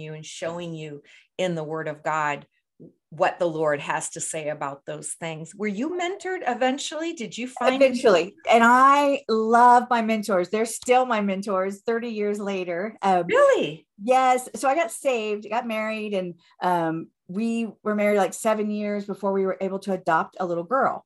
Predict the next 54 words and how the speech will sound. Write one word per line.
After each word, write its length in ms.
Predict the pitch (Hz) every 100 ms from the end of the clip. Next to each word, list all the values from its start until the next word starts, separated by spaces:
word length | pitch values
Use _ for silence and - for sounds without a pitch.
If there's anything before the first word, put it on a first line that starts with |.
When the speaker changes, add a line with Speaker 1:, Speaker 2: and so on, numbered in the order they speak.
| _ -
Speaker 2:
in 120 | 185
Panama. 560 | - 226 202 160 104 - -
And, 280 | 185 180 180 -
um, 320 | 180 170 170 -
you 100 | 175
know, 60 | 165
that's 140 | 165
that 140 | 180 170
army 280 | 175 170
thing. 220 | 180 165 170
You 60 |
gotta 140 | 170 170
move 120 | 175
around. 340 | 190 160 190 - - - _ 196
Um, 260 | 202 185 -
but 280 | 220 202 - _
so 120 | - 233
we 160 | 254
adopted 320 | 220 220 208 233
this 60 |
little 140 | 247 214
girl. 180 | 190
We 80 | 180
started 220 | 180 196
going 120 | 208 220
to 60 |
this 80 | 226
church, 460 | - 180 170 - _ _ _ _
and 400 | 190 180 170 170 -
the 120 | 185
church 440 | 185 - 277 311 320
in 120 | 302
Panama, 480 | 226 185 175 175 175
before 320 | 185 254 285
we 80 | 294
went, 400 | 214 165 160 - _ _ -
let 60 | 190
me 60 |
just 100 | 165
back 180 | 180 170
up 140 | 165 170
a 40 |
little 120 | 160
bit. 160 | 160 - 185
We 140 | 214
were 100 | 220
at, 400 | 190 180 180 165 -
in 180 | 185 180
Korea 540 | - 190 180 160 123 -
before 220 | 170 180
we 80 | 175
moved 220 | 170 165
to 80 | 165
Panama. 460 | 165 147 147 143